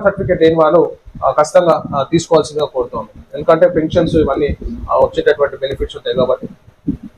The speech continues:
అంతర్జాతీయ సినీ సిటీగా హైదరాబాద్ అభివృద్ధి. ఈ మేరకు, ఈ మేరకు తక్షణమే డిపిఆర్ సిద్ధం చేయాలి. మంత్రివర్గ ఉపసంఘం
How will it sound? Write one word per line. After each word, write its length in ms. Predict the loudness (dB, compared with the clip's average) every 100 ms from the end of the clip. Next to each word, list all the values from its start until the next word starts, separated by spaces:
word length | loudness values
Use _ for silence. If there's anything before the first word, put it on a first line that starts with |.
| _ _ _ 2
అంతర్జాతీయ 520 | 4 4 2 2 2
సినీ 380 | 4 4 4 0 0
సిటీగా 360 | 2 6 6 4
హైదరాబాద్ 380 | 2 4 4 4
అభివృద్ధి. 460 | 2 0 0 0 -2 -8 -4
ఈ 40 | 4
మేరకు, 460 | 4 4 0 0 -12 -10 -8 -8 -10 -4 2 4 4 0 -8 _ -2 -2 -4 _ 2
ఈ 40 |
మేరకు 240 | 4 4 4
తక్షణమే 400 | 2 4 4 4
డిపిఆర్ 360 | 4 4 4
సిద్ధం 260 | 2 0 0
చేయాలి. 360 | 2 2 0 -2
మంత్రివర్గ 320 | 2 4 4
ఉపసంఘం 500 | 2 -2 0 0